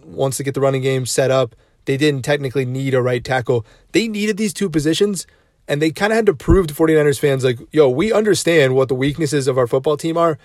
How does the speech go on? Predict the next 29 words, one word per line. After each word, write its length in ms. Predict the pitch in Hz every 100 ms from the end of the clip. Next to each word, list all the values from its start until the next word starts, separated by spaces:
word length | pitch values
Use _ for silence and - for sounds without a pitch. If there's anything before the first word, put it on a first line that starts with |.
| _ _ _
Let's 180 | 135 151
go 140 | 185
get 220 | 165 170 123
young 240 | 135 147
rookies, 440 | 135 131 135 131 - _ _
make 240 | 131 135 147
'em 100 | 135
building 320 | 127 123 120
blocks," 320 | 127 123 113
and 140 | -
that's 160 | 131 117
exactly 340 | 123 127 120
what 100 | 127
I 40 | 123
think 200 | 123 120
Deebo 360 | 123 120 120
Samuel's 360 | 117 120 120 117
gonna 160 | 123 117
be 220 | 120 113 - _ _
and 200 | 123 127
Nick 180 | 117 110
Bosa. 400 | - 117 107 117 - _ _ _ _ -
Then 140 | 190
we 80 | 196
get 120 | 175
to 80 | 151
the 80 | 135
third 240 | 135 127
round. 340 | 127 123 117